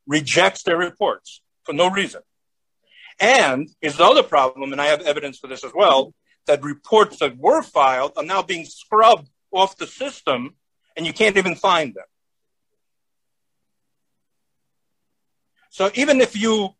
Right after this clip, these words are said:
by the way, this is not a conspiracy theory, it's a conspiracy, not a theory. You know, eighteen months ago, if I would have told you that covid nineteen is a bioweapon, you would say, "I'm a conspiracy theorist." You know, Noah in the Bible was a conspiracy theorist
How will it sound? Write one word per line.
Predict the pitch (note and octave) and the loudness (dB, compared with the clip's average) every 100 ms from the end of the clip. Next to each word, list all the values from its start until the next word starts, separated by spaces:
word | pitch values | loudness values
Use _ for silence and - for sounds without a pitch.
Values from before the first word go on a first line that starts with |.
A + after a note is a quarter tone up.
| _ _ _ _ _ _ - | _ _ _ _ _ _ -2
by | G#3 | 2
the | G#3+ | 2
way, | E3+ | 2
this | G#3+ G#3 | -2 -6
is | G#3 | 0
not | G3+ F3 | 2 0
a | |
conspiracy | E3 - - F3 E3+ F#3 | -4 -14 -8 -6 -6 -12
theory, | - G3+ G#3+ | -6 -4 -4
it's | F3+ - | -8 -12
a | - | -14
conspiracy, | - - F#3+ B2 - G2+ _ _ _ _ D3 | -10 0 2 2 -4 -16 _ _ _ _ 0
not | C#3 | 2
a | C3 | 2
theory. | - B2 G2 - - - | 0 -2 -2 -10 -16 -4
You | E3+ | 2
know, | G3+ | 4
eighteen | G3+ A#3 A#3+ G#3+ | 4 2 2 0
months | G3 G3 | 2 0
ago, | B3 C#3+ | 0 0
if | C3 | 4
I | E3 | 2
would | F#3 | 2
have | F3 | -6
told | F3 D#3+ | -8 -8
you | C3+ - _ _ | -10 -18 _ _
that | - - _ _ | -20 -20 _ _
covid | F#3+ G3+ F#3 | -2 0 0
nineteen | F3 F3+ F#3 F3 D3 | -2 -4 -8 -6 -4
is | C3+ | -4
a | |
bioweapon, | B2+ C#3+ D#3+ E3+ E3+ F3 A3 A3+ - _ _ - | 0 2 4 2 0 0 -4 -10 -14 _ _ -12
you | D#3 | -8
would | F3 | -8
say, | - E3 D3+ D#3 C#3+ | -2 0 0 -4 -10
"I'm | C#3 | -12
a | C3+ | -12
conspiracy | A2+ - F#3+ D#3 A#2 | -14 -4 -4 -4 -8
theorist." | - G#2 F2+ - - - | -12 -12 -12 -16 -18 -6
You | - | 0
know, | F#3 | 2
Noah | E3+ G3 G#3+ E3 F3 | 4 6 6 2 0
in | |
the | D3 | -2
Bible | D3+ G3 C#3+ A#2 C3 | 0 0 -2 -10 -14
was | C3+ C3 | -12 -8
a | B2+ - _ _ | -8 -8 _ _
conspiracy | - - F#3+ - A#2 | -12 -6 -6 -6 -14
theorist | A2 G#2 A2+ - | -14 -12 -14 -16